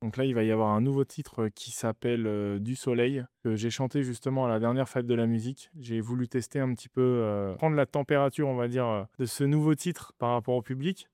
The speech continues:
Et le public était, euh, assez, euh, ravi, donc, euh, du coup, je vais la sortir. Donc elle devrait sortir, euh, dans le mois de juillet.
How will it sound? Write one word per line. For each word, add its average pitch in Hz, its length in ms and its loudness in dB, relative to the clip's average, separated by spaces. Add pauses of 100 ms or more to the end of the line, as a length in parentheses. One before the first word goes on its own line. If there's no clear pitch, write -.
Et 113 120 -4
le 117 80 0
public 147 380 -2
était, 131 400 2
euh, 120 360 0
assez, 131 360 -2
euh, 135 180 4
ravi, 127 380 2
donc, 135 280 -4
euh, 113 120 -2
du 113 120 -4
coup, 143 260 -2
je 117 100 -4
vais 117 80 0
la 120 100 2
sortir. 120 440 -6 (320)
Donc 113 160 -4
elle 127 80 6
devrait 131 180 2
sortir, 123 380 -4
euh, 104 260 2
dans 110 160 2
le 107 100 0
mois 110 280 0
de 95 320 -2
juillet. 107 380 -2